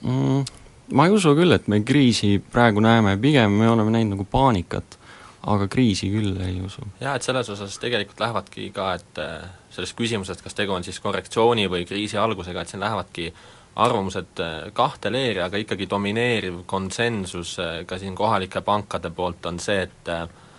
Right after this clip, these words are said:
Speaker 2: et, äh, et pigem on see ikkagi korrektsioon ja siin on ka rida tegureid, mis võivad ka kasvu soodustada, alates siis, äh, nõrgast valuutast, odavatest, äh,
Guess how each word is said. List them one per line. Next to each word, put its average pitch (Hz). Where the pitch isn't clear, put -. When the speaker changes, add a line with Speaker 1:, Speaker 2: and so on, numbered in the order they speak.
Speaker 2:
et, -
äh, 87
et -
pigem 104
on 87
see 101
ikkagi 87
korrektsioon 95
ja 85
siin 92
on 90
ka 87
rida 110
tegureid, 104
mis 98
võivad 101
ka 87
kasvu 87
soodustada, -
alates 90
siis, -
äh, 90
nõrgast 95
valuutast, 95
odavatest, 87
äh, 82